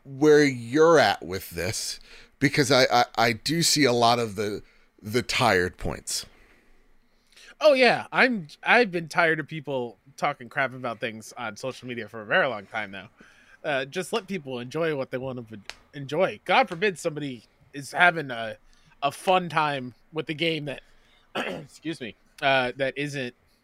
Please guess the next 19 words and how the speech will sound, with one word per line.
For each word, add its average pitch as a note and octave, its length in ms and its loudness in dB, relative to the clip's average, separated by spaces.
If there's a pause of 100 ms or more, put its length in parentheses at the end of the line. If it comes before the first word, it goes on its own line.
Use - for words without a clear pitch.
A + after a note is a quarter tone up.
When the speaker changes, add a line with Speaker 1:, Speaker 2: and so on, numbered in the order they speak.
(1000)
Speaker 2:
lighting G3 560 8
the E3+ 100 0
critics', - 600 -4
uh, C#3 480 -2 (120)
you C3+ 220 -12
know, A2+ 300 -8
fires A#2+ 480 -4
up. E2+ 100 -14 (240)
Speaker 1:
Yeah. D#2+ 160 0 (560)
Yeah. - 180 2 (340)
No, G#3 180 8
like, F#3 140 8
Speaker 2:
I E3 40 4
Speaker 1:
like F#3 160 8
Speaker 2:
just E3+ 120 -2
merged F#3+ 440 4
two G3+ 160 0
sayings E3+ 340 -2
together. D3 340 -4